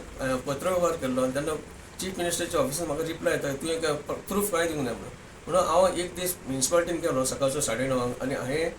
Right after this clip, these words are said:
अ, तेंचो बायोमेट्रीक पंचींग मशीन आसता पळय, तेजेर कोण कोण, अ, थंब मारता पळय, तेंचे आमी दोन चार फोटो काडले आनी हांव पावणे धांक घरा गेलो. म्हाजे रोखडीच दुसरे दिसा पंदरा बायलांची तेंच्यांनी एफआयआर नोंद दिली आनी म्हाका पुलिसीन आफयलो, म्हाजो मोबायल पुलिसीन घेतलो.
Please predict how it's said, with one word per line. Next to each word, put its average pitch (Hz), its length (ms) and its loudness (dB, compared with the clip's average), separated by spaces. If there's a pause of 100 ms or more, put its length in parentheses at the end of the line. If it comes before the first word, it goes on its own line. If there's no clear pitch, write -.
(280)
अ, 127 320 2
तेंचो 143 180 0
बायोमेट्रीक 165 600 2 (220)
पंचींग 165 340 0
मशीन 143 220 0
आसता 131 200 -2
पळय, 127 280 0
तेजेर 147 480 -4
कोण 156 220 -4
कोण, 147 180 -2 (120)
अ, 131 200 2 (120)
थंब 151 300 0 (220)
मारता 143 320 2
पळय, 123 200 -2
तेंचे 147 260 -4
आमी 165 140 -2
दोन 165 200 -4
चार 180 160 0
फोटो 175 280 -4
काडले - 420 -2 (340)
आनी 135 100 -2
हांव 151 120 0
पावणे 147 260 4
धांक 185 140 2
घरा 151 200 2
गेलो. 123 180 0 (160)
म्हाजे 127 240 -2
रोखडीच 160 340 -4
दुसरे 151 260 -2
दिसा 165 260 0 (380)
पंदरा 151 300 2
बायलांची 147 420 0
तेंच्यांनी 151 560 -4
एफआयआर 160 560 -4
नोंद 135 240 -2
दिली 123 220 -4 (100)
आनी 127 120 -2
म्हाका 127 260 -2
पुलिसीन 143 460 -4 (400)
आफयलो, 135 460 2
म्हाजो 123 260 -2
मोबायल 143 360 2
पुलिसीन 135 480 -4
घेतलो. 117 300 -2